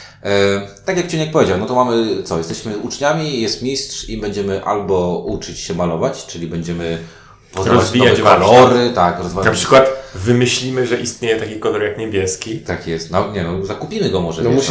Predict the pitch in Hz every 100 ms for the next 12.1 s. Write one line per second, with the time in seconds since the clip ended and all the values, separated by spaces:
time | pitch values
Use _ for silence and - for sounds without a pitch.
0 | 147 165 143 160 165 151 135 127 120 110
1 | - 123 117 110 - - 104 107 139 214
2 | 233 143 117 - 107 101 113 107 - -
3 | - - 87 107 110 107 104 107 - 117
4 | 127 120 120 107 101 110 143 147 123 131
5 | 127 127 - 127 131 113 113 113 117 123
6 | 147 117 95 95 107 117 - 101 - 92
7 | 90 101 95 85 80 - 82 85 87 92
8 | 98 147 156 120 113 127 127 151 156 135
9 | 85 82 - 107 139 - - - 98 104
10 | 107 104 110 98 - 104 107 104 - 104
11 | 101 98 98 95 - 101 107 135 139 143